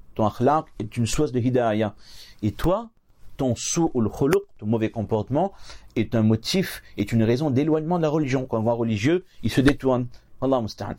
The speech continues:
Pareil, parce qu'il y a une femme avec son châle et tout, qui a mal agi. Enfin, je vais pas vous donner des exemples, parce qu'il y en a énormément. Donc, il est,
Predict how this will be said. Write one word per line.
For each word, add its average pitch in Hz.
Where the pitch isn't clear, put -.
Pareil, 135
parce 117
qu'il 113
y 110
a -
une 104
femme 117
avec 98
son 95
châle 107
et 90
tout, 180
qui 123
a 98
mal 92
agi. 90
Enfin, 98
je 104
vais 98
pas 143
vous 117
donner 107
des 92
exemples, 95
parce -
qu'il 92
y 87
en 87
a 82
énormément. 117
Donc, 113
il 110
est, 110